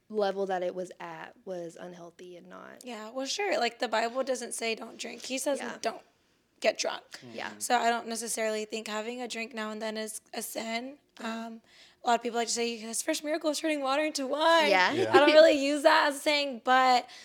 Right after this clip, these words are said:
Speaker 2: like, he says not to get drunk. So when
Speaker 1: Mm-hmm.
Speaker 2: you are getting drunk, it is a sin. That's written in Scripture,
Speaker 1: Yeah.
Speaker 2: so we know that. So,
Speaker 1: Yeah.
Speaker 2: yeah, I
Speaker 1: So,
Speaker 2: understand that.
Speaker 1: and I think, like,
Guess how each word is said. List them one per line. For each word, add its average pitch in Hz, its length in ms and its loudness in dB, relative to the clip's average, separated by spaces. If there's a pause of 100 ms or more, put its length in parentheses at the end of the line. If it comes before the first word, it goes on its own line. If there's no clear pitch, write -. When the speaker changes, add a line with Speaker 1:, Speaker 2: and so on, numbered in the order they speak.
(280)
Speaker 2:
like, 226 360 0
he 240 140 -4
says 240 240 -2
not 226 180 -6
to 240 80 -8
get - 200 -8
drunk. - 340 -6
So 240 240 2
when 233 200 -2
Speaker 1:
Mm-hmm. 226 60 -6
Speaker 2:
you 233 160 -2
are 226 100 0
getting 226 300 -4
drunk, 220 300 -10
it 226 100 -2
is 226 180 -6
a - 100 -12
sin. - 500 -12
That's 226 340 -6
written - 320 -6
in 233 60 -12
Scripture, - 460 -8
Speaker 1:
Yeah. 220 80 -10
Speaker 2:
so 226 180 -6
we 233 160 -10
know 311 260 -14
that. 330 240 -12 (340)
So, 208 140 -6
Speaker 1:
Yeah. 135 160 -4
Speaker 2:
yeah, - 40 -12 (260)
I 233 100 -4
Speaker 1:
So, 240 60 -4
Speaker 2:
understand 208 300 0
that. - 80 -16 (260)
Speaker 1:
and 254 120 0
I 262 80 2
think, 277 300 -2
like, 269 320 -2